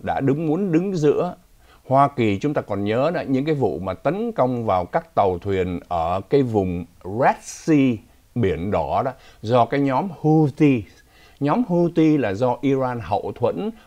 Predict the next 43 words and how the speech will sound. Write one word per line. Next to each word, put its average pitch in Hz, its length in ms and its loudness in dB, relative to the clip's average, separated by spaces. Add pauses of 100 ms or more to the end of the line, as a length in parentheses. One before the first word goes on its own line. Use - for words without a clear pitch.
(100)
ở 165 260 2
quốc - 220 2
gia 120 280 0 (260)
Yemen, 113 380 2 (800)
thuộc 104 260 0
Ả 90 140 2
Rập 92 220 -2
đó. 131 100 0 (580)
Thì 98 300 -2 (640)
họ 113 100 2
đã 135 80 4
tấn 190 240 2
công 135 260 0
và 110 120 0
Hoa 113 180 0
Kỳ 110 200 -2
cũng 127 160 -4
đã 123 100 -2
tấn 160 260 0
công, 139 220 0
nhưng 165 220 6
mà 117 100 2
sau 131 180 -2
đó 143 280 4
thực 110 160 -2
sự - 260 4
Hoa 120 140 2
Kỳ 104 240 -4
cũng - 240 -8
tự 110 240 2
chế. 147 280 2 (300)
Họ 110 200 -2
chỉ 101 460 0 (100)
nhắm 143 420 0
một 107 120 0
số 254 360 2
các 175 140 -2
địa 110 240 -2
điểm, 87 340 -4 (320)
chứ 190 120 8
họ 101 220 0
không 131 320 0
muốn 190 300 2